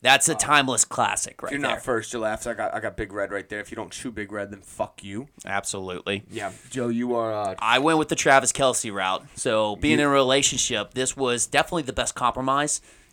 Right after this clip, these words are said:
Speaker 1: uh, for any, yeah, and then probably there's gonna be a lot of co-, uh, Travis Kelce and,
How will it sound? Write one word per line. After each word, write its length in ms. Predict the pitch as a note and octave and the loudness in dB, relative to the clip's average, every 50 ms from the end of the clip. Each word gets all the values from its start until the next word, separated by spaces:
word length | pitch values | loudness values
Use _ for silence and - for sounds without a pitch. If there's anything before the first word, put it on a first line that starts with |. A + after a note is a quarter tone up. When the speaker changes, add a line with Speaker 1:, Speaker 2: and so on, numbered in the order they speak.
| _ - | _ -4
Speaker 1:
uh, 160 | - A#2 A2 | -4 -2 -2
for 300 | G#2 - B2+ A2+ F#2+ - - | -4 -4 -4 -6 -6 -4 -4
any, 400 | C3+ C3 B2+ B2+ B2+ B2 B2 - | -2 -2 -2 -2 -2 -4 -6 -4
yeah, 140 | C3 A#2 G#2 | -2 -2 0
and 160 | G#2 A#2 A2+ | 0 -2 -2
then 140 | A2+ A#2 - - | -4 -6 -4 0
probably 300 | - G3 G3+ F3+ D3 C3+ | 2 2 4 4 2 0
there's 140 | A#2+ B2+ C3+ | 0 -2 -2
gonna 100 | E3+ F3 | -2 0
be 120 | D#3+ D#3 | 2 2
a 60 | C3 | 2
lot 220 | A2+ A2 A2 A2+ A2 | 2 2 2 0 0
of 140 | G2+ - | -2 -6
co-, 160 | - - C#3 - | -6 -6 -4 0
uh, 220 | - B2+ A#2 G#2+ A2 | 2 2 2 2 0
Travis 300 | - C3 A#2 A2 A2 - | 0 -2 -2 -2 -2 -4
Kelce 440 | - A#2+ G#2+ G#2 - - G2 F#2+ F#2+ | -4 -4 -4 -4 -6 -6 -8 -8 -8
and, 300 | F#2+ F#2+ F#2+ F#2 G2+ | -10 -12 -14 -14 -16